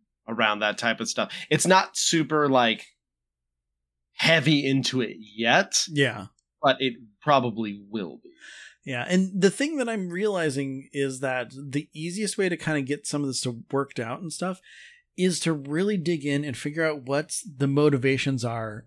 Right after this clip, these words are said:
Speaker 2: of, like, the different parties. Like, you know, just the, the bare minimum of this is what they want, this is what they're scared of, you know, like, like you do with, like, a normal N P C.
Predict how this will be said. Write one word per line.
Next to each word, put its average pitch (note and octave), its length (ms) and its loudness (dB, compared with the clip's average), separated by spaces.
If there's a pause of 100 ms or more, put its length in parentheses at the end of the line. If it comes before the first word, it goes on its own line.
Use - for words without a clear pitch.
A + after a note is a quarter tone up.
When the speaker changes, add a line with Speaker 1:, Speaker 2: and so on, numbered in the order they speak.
Speaker 2:
of, B2+ 480 0
like, C#3 240 0
the C#3 80 -4
different C#3 380 0
parties. A#2+ 360 -2
Like, G#2+ 200 -10 (420)
you C#3 80 -2
know, C3 80 2
just B2+ 160 -4
the, D#3+ 140 0
the C#3 140 6
bare D#3 380 4
minimum D3+ 520 4
of A2+ 320 -2
this C3+ 180 -2
is D#3 140 -4
what E3 160 0
they F3 100 0
want, C3+ 320 -2
this B2+ 160 -6
is C3+ 100 -4
what C#3+ 160 -2
they're D3 140 0
scared A#2+ 340 -2
of, A#2 240 -6
you D3 80 -8
know, A2+ 240 -8 (340)
like, D3 220 2
like F#3+ 200 -2
you G3+ 100 2
do F3+ 140 2
with, D#3+ 140 0
like, D#3+ 120 0
a D3+ 60 6
normal D3+ 300 2
N C#3 160 -6
P C3+ 180 0
C. C#3 380 -2